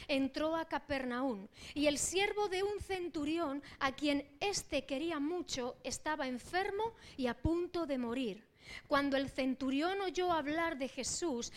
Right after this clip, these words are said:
le envió unos ancianos de los judíos, rogándole que viniese y sanase a su siervo. Y ellos vinieron a Jesús", subraya,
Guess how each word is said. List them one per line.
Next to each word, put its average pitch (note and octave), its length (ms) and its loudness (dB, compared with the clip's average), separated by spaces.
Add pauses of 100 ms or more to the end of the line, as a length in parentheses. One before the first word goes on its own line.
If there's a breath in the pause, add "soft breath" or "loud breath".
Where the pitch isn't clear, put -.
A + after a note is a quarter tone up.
(140 loud breath)
le C4+ 140 2
envió C4+ 440 4
unos F#4+ 380 -2
ancianos D#4+ 640 -2
de C#4 100 -2
los C4+ 200 -4
judíos, B3+ 600 -2 (280 loud breath)
rogándole G4 880 4
que D4 140 0
viniese C#4+ 600 0 (280 loud breath)
y D4 100 0
sanase D4 760 -2 (160)
a C4 80 -4
su C4 160 -6
siervo. A3+ 600 -4 (520 loud breath)
Y D4 160 4
ellos G4 320 4
vinieron G4 540 4 (120)
a D4+ 140 2
Jesús", F#4 760 2 (640 soft breath)
subraya, D4 720 -2